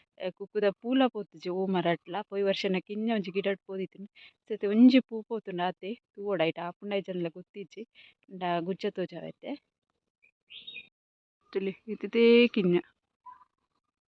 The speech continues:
ಪೋಯಿ ವರ್ಷ ಅಂಡ ಮಲ್ಲ ಮಲ್ಲ ಇದಾಗ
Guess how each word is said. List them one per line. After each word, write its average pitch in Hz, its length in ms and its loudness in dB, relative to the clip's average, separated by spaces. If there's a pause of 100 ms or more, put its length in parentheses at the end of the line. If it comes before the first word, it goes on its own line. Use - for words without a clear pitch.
(1500)
ಪೋಯಿ 214 180 -2
ವರ್ಷ 214 300 0
ಅಂಡ 202 260 4
ಮಲ್ಲ 202 200 2
ಮಲ್ಲ 214 300 6
ಇದಾಗ 208 320 8